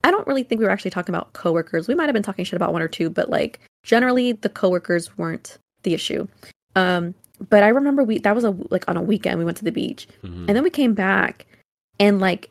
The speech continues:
Speaker 1: one by one, we were all getting called into the office during, like, our shifts, like, our first shifts back from the weekend.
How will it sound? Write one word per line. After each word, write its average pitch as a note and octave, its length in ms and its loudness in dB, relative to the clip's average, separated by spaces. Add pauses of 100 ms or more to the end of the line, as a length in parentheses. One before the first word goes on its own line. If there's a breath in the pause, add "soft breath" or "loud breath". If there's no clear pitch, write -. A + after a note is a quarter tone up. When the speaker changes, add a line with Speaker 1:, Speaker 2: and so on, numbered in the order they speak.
(120)
Speaker 1:
one G#3+ 340 4
by A#3 160 6
one, G3 260 2
we F#3+ 100 0
were F3+ 180 -2
all F3+ 160 2
getting F3 220 0
called F3 340 -2
into F3+ 180 -4
the E3+ 160 2
office F3+ 460 0
during, F3 320 0
like, E3+ 160 -4
our E3+ 120 -2
shifts, - 600 -2
like, F3+ 160 -2
our F3 80 2
first E3+ 240 -2
shifts - 320 -6
back E3 260 -2
from F#3+ 140 -4
the F#3+ 100 -4
weekend. A3+ 500 -4